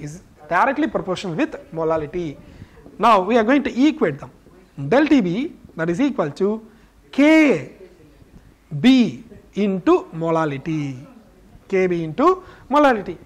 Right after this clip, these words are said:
We have introduced a constant value as K B. What is K B? What is K B?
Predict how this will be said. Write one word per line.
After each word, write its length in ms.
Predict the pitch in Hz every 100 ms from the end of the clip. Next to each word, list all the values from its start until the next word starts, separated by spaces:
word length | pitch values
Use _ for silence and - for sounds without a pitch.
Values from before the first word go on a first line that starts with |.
| - _
We 80 | 247
have 120 | 277
introduced 440 | 302 330 302 214
a 100 | 196
constant 500 | 190 262 294 285 262
value 480 | 185 175 151 240 349 - -
as 320 | 185 190 240 - - -
K 160 | 294 277
B. 120 | 170 -
What 160 | 240
is 120 | 294
K 220 | - 277 269
B? 320 | 269 277 - - _ _ _ _
What 120 | - 277
is 120 | 285
K 160 | 285
B? 260 | 262 277